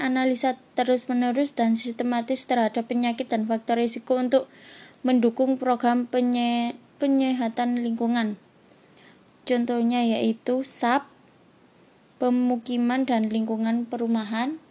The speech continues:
limbah industri, rumah sakit, dan kegiatan lain. Yang keempat yaitu S E masalah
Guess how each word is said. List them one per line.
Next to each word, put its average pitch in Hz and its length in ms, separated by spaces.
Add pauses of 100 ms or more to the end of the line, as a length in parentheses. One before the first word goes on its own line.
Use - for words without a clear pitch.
(520)
limbah 240 320
industri, 233 880 (480)
rumah 240 240
sakit, 233 400
dan 226 240
kegiatan 214 480
lain. 214 400 (1120)
Yang 240 240
keempat 233 400
yaitu 233 480
S 226 240
E 233 160
masalah 233 480